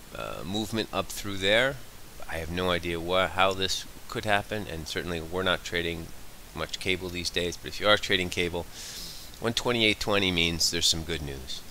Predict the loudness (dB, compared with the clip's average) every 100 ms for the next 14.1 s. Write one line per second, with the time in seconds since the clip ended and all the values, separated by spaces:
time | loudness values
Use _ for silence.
0 | -12 -10 -10 -10 -8 -4 -4 -4 -4 -2
1 | -2 -4 -2 4 6 6 4 4 4 0
2 | -4 -4 -2 0 0 -2 -2 0 2 2
3 | 0 -2 -2 -4 -4 -6 -8 -8 -8 -6
4 | -8 -6 -2 2 2 4 2 2 0 -4
5 | -4 -4 -2 -6 -4 0 0 0 -2 -2
6 | -4 -6 -10 -10 -12 -10 -12 -8 -8 -10
7 | -14 -12 -8 -6 -6 -6 -2 -2 -2 -4
8 | -2 -4 -2 -4 -4 -4 -2 -2 -2 -4
9 | -4 -6 -6 -8 -8 -10 -4 -2 -2 -6
10 | -10 -10 -12 -12 -14 -12 -12 -12 -14 -16
11 | -16 -16 -16 -16 -16 -16 -16 -16 -16 -14
12 | -12 -12 -12 -14 -12 0 4 8 8 10
13 | 12 12 12 8 6 8 10 10 6 2
14 | -2